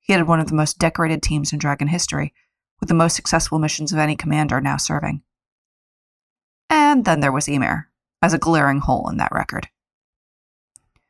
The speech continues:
Tercy snapped his fingers irreverently in Talon's direction. "Your leg's finished. Get talking."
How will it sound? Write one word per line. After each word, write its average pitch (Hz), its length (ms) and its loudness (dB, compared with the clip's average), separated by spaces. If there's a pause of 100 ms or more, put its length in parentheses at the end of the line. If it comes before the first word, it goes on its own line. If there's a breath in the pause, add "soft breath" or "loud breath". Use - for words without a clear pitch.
(400)
Tercy 196 300 0
snapped 165 320 0
his - 120 -4
fingers 160 380 -2
irreverently 160 560 -2
in 156 100 -2
Talon's - 340 0
direction. - 440 -4 (540)
"Your 180 100 2
leg's 180 240 2
finished. - 460 -2 (160)
Get 165 140 0
talking." 151 380 2